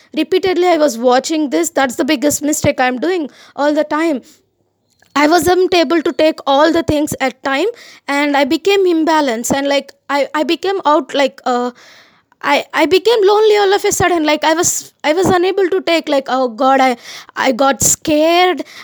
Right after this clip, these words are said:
Like, uh, now, like, before I had the confidence, before, before I was full,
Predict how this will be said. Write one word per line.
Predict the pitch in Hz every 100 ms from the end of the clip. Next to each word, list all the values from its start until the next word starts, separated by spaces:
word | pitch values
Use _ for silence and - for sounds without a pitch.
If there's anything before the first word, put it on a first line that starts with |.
| -
Like, | 277 269 262 -
uh, | 240 233 220 214 202 _ _
now, | 277 311 359 403 320
like, | 302 311 - 285
before | 349 339 440
I | 392
had | 359 302 320 277
the | 302
confidence, | 294 277 294 311 302 302
before, | 254 285 269 - 339 -
before | 302 - 392
I | 359
was | 330 -
full, | - 311